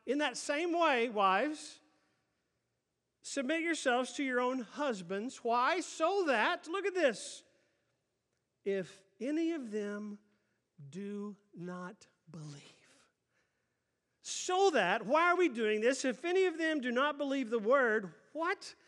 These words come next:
They may be won over without even having to use words by the behavior of their wives."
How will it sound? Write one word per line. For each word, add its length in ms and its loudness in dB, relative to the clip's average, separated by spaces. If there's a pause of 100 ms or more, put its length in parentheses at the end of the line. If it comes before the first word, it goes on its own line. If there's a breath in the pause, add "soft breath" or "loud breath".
(220 soft breath)
They 260 -2
may 240 -2
be 280 -6
won 680 -4 (260)
over 600 -6 (840 soft breath)
without 440 0
even 240 2
having 500 -2
to 60 -2
use 360 -2
words 1120 -4 (1500)
by 180 -8
the 120 -12
behavior 840 -14 (680)
of 140 -14
their 140 -14
wives." 800 -20